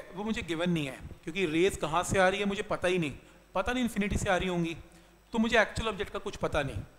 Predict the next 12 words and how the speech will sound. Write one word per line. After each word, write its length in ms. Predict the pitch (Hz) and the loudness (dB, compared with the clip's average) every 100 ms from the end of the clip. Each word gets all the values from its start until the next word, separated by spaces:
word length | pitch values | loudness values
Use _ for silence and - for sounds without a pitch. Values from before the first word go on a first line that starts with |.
| - - - | -20 -20 -2
हाँ, 140 | 226 269 | 4 4
मुझे 200 | 277 269 | 4 4
ये 160 | 269 | 4
पता 220 | 269 175 170 | 2 4 2
है 120 | 202 - - - - | 2 -2 -20 -20 -4
कि 80 | 180 - | -2 2
अगर 220 | 190 233 | 4 4
ये 100 | 277 | 2
glass 360 | 190 175 175 170 | 2 4 4 4
स्लैब 200 | 226 226 | 2 2
ना 160 | 180 175 202 | 4 4 4
होती 340 | 180 - 180 | 0 -4 -6